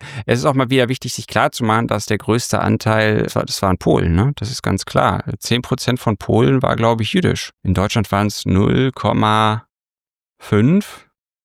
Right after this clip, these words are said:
Prozent der Bevölkerung, also ein ganz anderer Anteil, so. Und, äh, wenn man da gedenkt, dann gedenkt man zu einem riesigen Teil natürlich an, an, äh, polnische Opfer, das ist vollkommen klar.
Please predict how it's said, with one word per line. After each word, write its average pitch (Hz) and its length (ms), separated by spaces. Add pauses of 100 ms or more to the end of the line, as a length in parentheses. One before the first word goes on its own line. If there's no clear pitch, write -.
(120)
Prozent 135 440
der 143 80
Bevölkerung, 139 640
also 110 200
ein 107 160
ganz 156 560 (120)
anderer 127 480
Anteil, 113 600
so. 123 140
Und, - 460
äh, 120 220
wenn 110 140
man 110 140
da 107 420 (140)
gedenkt, 113 560
dann 110 180
gedenkt 113 320
man 107 720
zu - 140
einem 113 180
riesigen 110 380
Teil 110 240
natürlich 113 480
an, 104 340 (640)
an, 101 300
äh, 95 180
polnische 143 500
Opfer, - 300
das 101 160
ist - 100
vollkommen 104 360
klar. 98 360